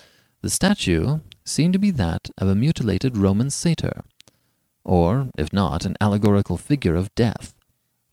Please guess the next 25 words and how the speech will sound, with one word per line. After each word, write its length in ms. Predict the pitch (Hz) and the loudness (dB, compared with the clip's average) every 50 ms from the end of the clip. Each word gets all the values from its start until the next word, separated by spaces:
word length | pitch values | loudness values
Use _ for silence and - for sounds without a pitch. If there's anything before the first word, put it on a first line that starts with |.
| _ | _
Only 160 | - 151 185 190 | -2 0 2 2
one 220 | 175 160 165 165 | 2 4 2 2
or 60 | 165 | 0
two 220 | 156 - 135 127 - | 0 2 0 2 4
old 200 | - 113 120 127 | 4 4 4 4
inhabitants 720 | 127 120 104 101 95 95 101 95 - 90 92 - - - - _ _ - 82 | 2 0 2 2 2 0 0 -2 -4 -4 -6 -6 -8 -14 -18 _ _ -10 -4
guessed 500 | - 208 196 - - - - - - - - _ _ _ _ - | -2 -2 -2 -2 -4 -8 -12 -14 -16 -18 -20 _ _ _ _ -2
whose 220 | - 110 120 123 | 2 2 2 2
statue 400 | - - - 104 104 - - 92 | 0 -2 -2 -2 -2 -2 -4 -4
those 220 | 82 85 87 90 - | -2 -2 -2 -2 -4
fragments 460 | - - 87 87 87 87 82 - - | -6 -6 -6 -4 -4 -6 -8 -8 -8
had 140 | - 101 - | -12 -10 -10
composed. 680 | - 85 - - 92 90 87 - - 107 - - - _ _ _ _ _ _ _ _ _ _ - - _ | -8 -8 -6 -4 -4 -4 -4 -6 -10 -14 -16 -20 -20 _ _ _ _ _ _ _ _ _ _ -20 -14 _
I 80 | - 101 | -4 -4
should 220 | - - - 160 | 0 2 4 4
have 140 | 135 98 92 | 4 4 4
added 260 | 90 95 90 82 78 | 4 4 2 2 0
that, 240 | - - - - - | -4 -6 -8 -6 -4
shortly 400 | - - 139 139 - 110 92 - | 0 2 2 2 2 0 -2 -2
after 300 | - 98 101 107 - - | -2 -2 -2 -2 -4 -6
the 120 | 80 78 78 | -6 -6 -4
death 320 | - 82 80 80 - - | -4 -4 -4 -4 -6 -8
of 80 | 85 - | -10 -10
the 80 | 82 | -8
Countess, 580 | - - 98 110 117 - - - - - - | -4 -2 -2 -2 -2 -2 -6 -10 -12 -12 -14